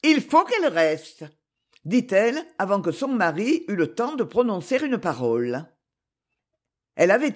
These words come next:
eu des remords. Elle regrettait de s'être abandonnée à un mouvement d'humeur.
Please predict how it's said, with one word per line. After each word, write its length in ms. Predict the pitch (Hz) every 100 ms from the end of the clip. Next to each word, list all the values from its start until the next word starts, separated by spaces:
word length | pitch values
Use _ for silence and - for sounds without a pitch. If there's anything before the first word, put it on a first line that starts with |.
| -
eu 120 | 311
des 100 | 320
remords. 600 | 226 151 123 120 139 _ _ _
Elle 140 | 185 185
regrettait 560 | 220 240 254 247 226
de 120 | 285
s'être 260 | 285 226 151
abandonnée 640 | 139 247 208 165 165 277
à 80 | 330
un 80 | 160
mouvement 440 | 175 233 202 214
d'humeur. 680 | 285 190 135 117 120 135 _